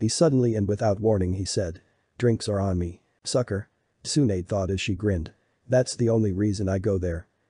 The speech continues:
The food is horrible. There is only, like, three things on the whole menu that I'd ever eat again willingly. That's why I gave the tickets to Naruto in the first place." "He'll eat anything." The hostess came in with bread and some strange oil in a small dish. She set the items down near them and asked politely,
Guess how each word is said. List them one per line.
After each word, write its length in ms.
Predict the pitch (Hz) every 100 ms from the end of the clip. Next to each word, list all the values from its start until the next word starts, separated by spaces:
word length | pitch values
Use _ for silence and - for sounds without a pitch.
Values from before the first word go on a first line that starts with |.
| _
The 80 | 110
food 280 | - 131 98
is 120 | 95
horrible. 420 | 127 101 82 - _ _ -
There 140 | 120
is 100 | 131
only, 240 | 143 147
like, 280 | 120 107 104
three 180 | - 151
things 380 | 139 123 107 110
on 120 | 113
the 80 | 104
whole 220 | 131 131
menu 300 | 120 110 90
that 140 | 95
I'd 140 | 98 104
ever 220 | 113 104
eat 160 | 101 98
again 280 | 104 98
willingly. 520 | 95 117 95 85 90 - _ -
That's 280 | 113 147
why 240 | 147 135 127
I 80 | 131
gave 260 | 135 131
the 80 | 113
tickets 420 | - 143 113 -
to 100 | -
Naruto 420 | 113 104 113 92 90
in 60 |
the 80 | 92
first 360 | - 113 95 -
place." 440 | 101 85 - - - _ _ _
"He'll 200 | 127 113
eat 140 | 110
anything." 400 | 104 101 101 90 - _ -
The 80 | 101
hostess 420 | 160 156 120 104
came 280 | - 127 117
in 140 | 117
with 180 | 110 107
bread 280 | 123 120 104
and 180 | 110 104
some 180 | 113
strange 420 | 107 - 123 104 104
oil 280 | 95 90
in 100 | 92
a 60 | 95
small 300 | - 113 95
dish. 420 | 98 87 - - _ _
She 140 | - 123
set 240 | - 156
the 140 | 135 131
items 340 | 135 117 107
down 320 | 127 120 113
near 160 | 107 95
them 180 | 98 98
and 100 | 95
asked 300 | 98 - -
politely, 520 | 104 98 92 90